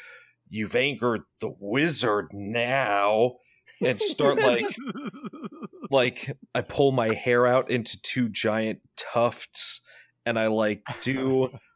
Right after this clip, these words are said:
Speaker 2: <laughs>
Speaker 1: not really good flexing per se, but whatever a wizard would do to flex arcane muscles. It looks like I'm,
Speaker 2: Okay. <laughs>
Speaker 1: I'm picking boogers out of something in front of me is almost what it
Speaker 2: <laughs>
Speaker 1: looks like.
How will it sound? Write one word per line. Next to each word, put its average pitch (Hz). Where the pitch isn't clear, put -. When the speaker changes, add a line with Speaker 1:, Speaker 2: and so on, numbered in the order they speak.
Speaker 2:
<laughs> -
Speaker 1:
not 151
really 127
good 104
flexing 117
per 139
se, 135
but 120
whatever 113
a 101
wizard 110
would 120
do 123
to 110
flex -
arcane 107
muscles. 127
It 120
looks 151
like 123
I'm, 110
Speaker 2:
Okay. 101
<laughs> -
Speaker 1:
I'm 113
picking 131
boogers 113
out 104
of 95
something 107
in 98
front 107
of 98
me 95
is 92
almost 104
what 196
it 95
Speaker 2:
<laughs> 107
Speaker 1:
looks 104
like. 101